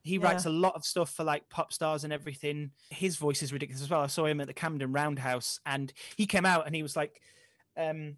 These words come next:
Speaker 1: "Hey guys, uh, you'll notice I have, uh, a, uh, I'm just drinking some herbal tea. Um, I'm not feeling vocally great tonight,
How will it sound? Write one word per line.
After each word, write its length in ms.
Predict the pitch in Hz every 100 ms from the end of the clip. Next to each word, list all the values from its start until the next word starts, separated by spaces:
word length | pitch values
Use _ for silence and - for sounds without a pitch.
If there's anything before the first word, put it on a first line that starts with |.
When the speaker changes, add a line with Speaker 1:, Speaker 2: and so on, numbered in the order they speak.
| -
Speaker 1:
"Hey 160 | - 196
guys, 600 | 190 175 175 170 - - -
uh, 360 | 165 160 160
you'll 180 | 160 170
notice 340 | 180 185 180 185
I 160 | 170
have, 300 | 160 160 147 - _ -
uh, 340 | 147 143 135 -
a, 440 | 143 139 135 135 - _ -
uh, 240 | 135 127 123
I'm 140 | 143
just 160 | 147 -
drinking 280 | 170 156 156
some 220 | - 147
herbal 280 | 151 147 139
tea. 560 | - 151 143 143 139 139 - - - -
Um, 280 | 143 143 -
I'm 100 | 143
not 180 | 147 -
feeling 340 | 160 151 139
vocally 320 | 147 147 139
great 320 | - 139 143
tonight, 560 | - 139 131 127 127